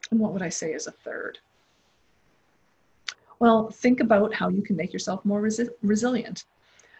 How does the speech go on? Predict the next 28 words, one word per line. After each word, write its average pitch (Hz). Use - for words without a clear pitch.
So 180
the, 185
that 175
big, 190
broad, 175
um, 175
background, 214
you 180
know, 170
are 196
you 202
at 202
home 202
binging 202
Netflix 208
and 180
junk 185
food? 294
Or 214
are 208
you, 214
you 190
know, 175
taking 240
the 247
time 170
you 170
have 208